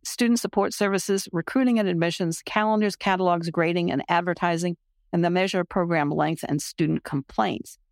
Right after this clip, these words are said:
Now, faculty was one of those. They don't say any more than that. They don't say what the standard has to be, but it has to be credible as judged by that staff person,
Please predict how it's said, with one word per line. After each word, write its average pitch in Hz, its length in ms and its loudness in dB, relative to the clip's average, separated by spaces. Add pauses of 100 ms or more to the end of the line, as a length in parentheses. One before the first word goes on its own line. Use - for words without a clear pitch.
(220)
Now, 180 280 2 (360)
faculty 214 500 2
was 160 180 -2
one 185 180 2
of 175 120 -4
those. 151 240 0
They 180 180 0
don't 202 320 0
say 185 440 0
any 175 200 0
more 151 180 0
than 165 140 -2
that. 220 320 2
They 170 80 2
don't 175 200 0
say 175 160 0
what 156 220 0
the 165 80 0
standard 151 380 0
has 143 280 -2
to 147 80 -4
be, 156 280 0 (260)
but 196 120 2
it 185 60 -2
has 214 260 0
to 196 100 2
be 165 100 2
credible 165 720 0
as 160 220 0
judged 160 360 0
by 143 140 2
that 143 220 0
staff 170 400 0
person, 160 460 0